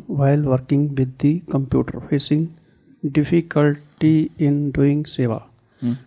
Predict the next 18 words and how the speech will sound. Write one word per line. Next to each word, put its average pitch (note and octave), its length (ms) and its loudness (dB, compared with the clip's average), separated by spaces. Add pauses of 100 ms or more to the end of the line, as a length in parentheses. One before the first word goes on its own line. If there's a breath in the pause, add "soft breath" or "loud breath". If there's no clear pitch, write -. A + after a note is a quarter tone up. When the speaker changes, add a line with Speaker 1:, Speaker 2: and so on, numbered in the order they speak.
(100)
Speaker 1:
Kindly D3 320 4
guide C#3 260 2
me C#3+ 160 2
in C3+ 80 -2
this - 160 -10 (140)
regard। A#2+ 300 -2
Speaker 2:
सबसे - 260 -4
पहला C3 280 4
तो C3 120 2
एक A#2+ 160 4
आई G#2+ 160 6
चेकअप G#2+ 320 0
करा G#2+ 240 2
लो, A2 260 0
रेटिनल G#2 440 2
चेकअप G#2 340 0
करा G2+ 240 2
लो, - 200 -2